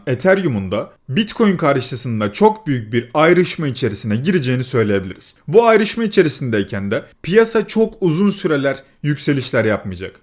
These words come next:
Bu yükselişler sadece üç dört ayı kapsayacak diyebiliriz. Yani ne oluyorsa altcoin'lerin tamamı tepe zirvelerine giderken sadece üç dört aylık zaman dilimini kapsayacak diyebilirim.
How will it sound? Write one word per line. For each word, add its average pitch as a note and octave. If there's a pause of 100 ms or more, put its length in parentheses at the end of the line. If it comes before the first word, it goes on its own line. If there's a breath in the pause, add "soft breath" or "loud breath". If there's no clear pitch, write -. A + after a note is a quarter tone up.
(100)
Bu F#3+
yükselişler B2+
sadece A#2
üç G3+
dört F#3+
ayı C3+
kapsayacak D3 (180)
diyebiliriz. G#2+
Yani D3
ne D3
oluyorsa C3+ (200 soft breath)
altcoin'lerin E3+
tamamı E3
tepe D3+
zirvelerine A#2
giderken G2 (200 soft breath)
sadece F#3
üç -
dört G3+
aylık C3
zaman D3+
dilimini G#2+
kapsayacak D#3
diyebilirim. G#2+